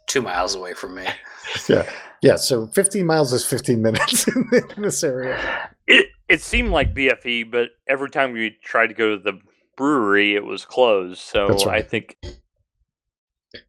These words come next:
Speaker 2: But we took you over to Casablanca. You had fun over Casablanca. You guys, they all drank. They all drank waters. I had a margarita. That was it. <laughs> We went back.
Speaker 3: Pretty sure I drank a beer, but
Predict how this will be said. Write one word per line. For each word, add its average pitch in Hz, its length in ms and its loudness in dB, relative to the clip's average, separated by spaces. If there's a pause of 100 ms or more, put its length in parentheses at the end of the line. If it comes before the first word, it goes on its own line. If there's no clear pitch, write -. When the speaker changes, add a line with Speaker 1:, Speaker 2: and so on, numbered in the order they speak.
(120)
Speaker 2:
But 156 100 10
we 151 120 4
took 170 220 -2
you 165 80 4
over 139 100 0
to 143 60 -2
Casablanca. 113 800 0
You 107 140 -2
had 101 160 0
fun 110 140 -4
over 98 180 -8
Casablanca. 90 720 -6
You 92 100 -12
guys, 87 260 -6 (500)
they 131 120 8
all 131 180 8
drank. 120 280 -4 (200)
They 113 100 -2
all 113 120 4
drank 113 240 -4
waters. 98 560 -2 (340)
I 113 80 2
had 107 100 6
a 104 100 0
margarita. 92 640 -4 (180)
That 104 100 2
was 95 180 -6
it. 95 160 -2 (300)
<laughs> 110 140 0
We 165 160 2 (200)
went 180 300 0
back. - 340 2 (1200)
Speaker 3:
Pretty - 180 8
sure 123 200 6
I 107 60 4
drank 98 280 -4
a 98 40 -16
beer, 95 280 0
but - 280 -2